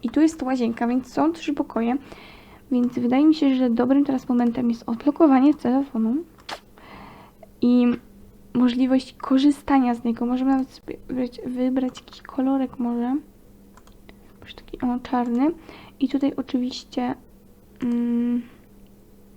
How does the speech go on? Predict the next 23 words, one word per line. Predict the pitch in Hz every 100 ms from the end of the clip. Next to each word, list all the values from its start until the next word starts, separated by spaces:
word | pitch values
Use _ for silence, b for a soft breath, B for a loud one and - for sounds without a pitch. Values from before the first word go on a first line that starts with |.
| - - - -
Stefani | - - 262 262 254
też | 247 269 247
wybierzemy. | 226 233 233 240 262 294 B B -
Może | -
taki, | 240 - -
o, | 226
zielonkawy. | 233 233 240 233 233 233 220 220 320 - B B B B B B
No | 311
i | 339
co? | 254
Postanowiłam, | 247 370 - 392 392 359 359 349
że | 294 269 269 262 254 - - - -
pójdzie | - 262 247 269 254 269 294
do | 226 233 220 -
szkoły. | - - - 247 - -
Stefani | - 320 359 392 339
pójdzie | - 226 226
do | 233
szkoły. | - 269 247 - B B B B B B B -
Tak, | 277 262 -
tak | - -
to, | -
to, | -